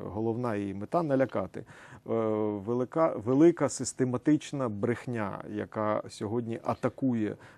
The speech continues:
нас з екранів. Власне, е, заспокоїти себе і інших наших співгромадян можна трьома, три речі потрібно. Потрібно, <laughs> звичайно, казати правду,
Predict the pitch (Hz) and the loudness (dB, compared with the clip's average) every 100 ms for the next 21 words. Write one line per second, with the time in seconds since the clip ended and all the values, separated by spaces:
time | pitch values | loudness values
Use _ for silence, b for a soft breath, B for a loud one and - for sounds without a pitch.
0 | - 117 117 101 107 113 107 101 98 - | -12 -6 -4 -6 -8 -4 -4 -4 -10 -16
1 | b b _ 107 131 190 - 175 143 - | b b _ -2 0 0 0 -2 -2 -2
2 | 131 127 123 120 117 117 107 - - 107 | 2 4 4 4 2 0 -4 -8 -10 0
3 | 135 - - 117 - 202 196 139 - - | 0 0 -4 0 8 10 10 8 4 4
4 | 131 95 - - 120 113 131 110 104 - | 4 4 -6 -4 -2 4 4 4 2 -6
5 | 113 104 104 107 107 - - 160 185 165 | -6 -4 -4 -4 -6 -8 -4 -2 0 -4
6 | 110 - 117 101 113 - 120 104 107 107 | -6 -6 -6 -6 -10 -8 -6 -4 -6 -6
7 | 104 98 101 B B - 143 185 175 170 | -6 -8 -10 B B -2 2 2 2 0
8 | - - 147 156 156 156 135 127 160 170 | 0 4 4 6 2 0 -4 0 8 8
9 | 147 107 - 107 110 - 101 101 101 B | 8 4 0 -6 -8 -6 -6 -6 -12 B
10 | B - 123 - 165 156 151 131 - - | B -10 -10 2 2 2 0 0 -2 -4
11 | 147 - 110 107 113 131 110 104 104 - | -4 -4 -6 -6 -2 0 0 -2 -6 -10
12 | - - - 101 107 95 95 98 92 92 | -14 -16 -8 -4 -4 -4 -6 -6 -6 -8
13 | 117 | -8